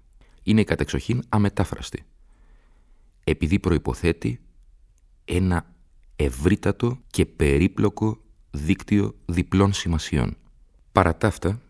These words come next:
υπάρχει κάτι το οποίο κινείται ως κοινός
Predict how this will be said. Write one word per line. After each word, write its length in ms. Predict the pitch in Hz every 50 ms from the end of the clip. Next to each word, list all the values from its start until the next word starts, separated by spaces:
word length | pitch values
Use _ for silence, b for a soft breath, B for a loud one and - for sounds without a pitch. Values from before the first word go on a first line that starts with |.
| _ _ _ _
υπάρχει 420 | - 87 - - 101 98 - -
κάτι 480 | - - 85 78 - - 110 117 127 - _ _ _ _ _ - - - -
το 100 | - 90
οποίο 260 | 80 - - - 95
κινείται 580 | - - - 82 80 85 - - 85 80 82 - - _ _ _ _ _ -
ως 180 | 95 87 -
κοινός 420 | - - 76 78 87 - - -